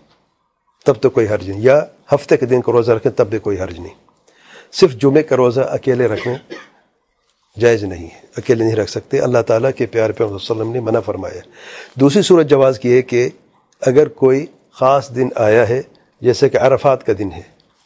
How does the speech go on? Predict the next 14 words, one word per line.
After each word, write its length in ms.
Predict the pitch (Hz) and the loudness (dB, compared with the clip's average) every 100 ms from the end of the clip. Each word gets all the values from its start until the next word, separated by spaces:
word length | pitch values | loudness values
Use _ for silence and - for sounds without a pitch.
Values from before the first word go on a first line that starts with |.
| - | -2
جمعے 240 | 123 131 | 2 2
کا 120 | 131 110 | 2 -2
دن 120 | 107 | -2
ہے، 120 | 82 82 _ _ _ _ _ | -6 -14 _ _ _ _ _
اور 160 | 139 | 2
عرفات 440 | 123 127 - 135 127 | 4 4 2 0 2
کے 60 | |
دن 120 | 131 127 | 0 0
کو 120 | 120 | 2
روزہ 200 | 117 123 | 2 4
رکھنا 280 | 117 131 143 - _ _ | 2 0 -6 -8 _ _
کی 60 | 139 | -8
فضیلت 500 | - 117 123 127 - | -4 0 2 2 0
ہے 260 | 123 - | -6 -8